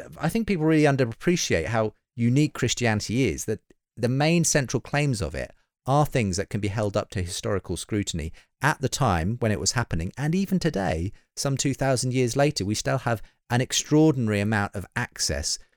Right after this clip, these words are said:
to those first followers, what they wrote, what they believed, what they said had happened.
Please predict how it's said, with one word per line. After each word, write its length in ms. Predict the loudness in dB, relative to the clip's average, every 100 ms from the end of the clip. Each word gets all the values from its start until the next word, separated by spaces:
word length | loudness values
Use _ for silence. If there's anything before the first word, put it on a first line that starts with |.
| -10
to 360 | 0 2 4 2
those 220 | -2 -2 4
first 280 | 4 4
followers, 460 | 2 -2 0 -4 -6 -8 _
what 260 | 2 2 4
they 140 | 0
wrote, 260 | 0 -4 -2
what 240 | 0 2
they 120 | 2 0
believed, 420 | 0 -4 -6 -6
what 200 | -4 -2
they 100 | -2
said 260 | -2 -2 -2
had 140 | -4
happened. 480 | -2 -4 -4 -6 -8